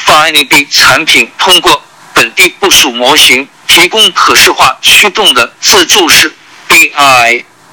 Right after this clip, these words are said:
五、国内B I市场，国外产品表现不佳，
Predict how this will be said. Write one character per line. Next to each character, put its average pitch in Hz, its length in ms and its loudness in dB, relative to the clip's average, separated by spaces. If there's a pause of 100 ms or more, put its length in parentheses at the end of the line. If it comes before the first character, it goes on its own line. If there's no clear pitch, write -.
(100)
五、 165 140 2 (160)
国 180 240 2
内 170 220 -2 (120)
B - 160 2
I 143 200 2
市 156 240 0
场， - 280 0 (380)
国 - 180 2
外 214 180 2
产 147 340 0
品 123 320 -2
表 117 240 2
现 156 240 0 (100)
不 151 140 -2
佳， 147 320 0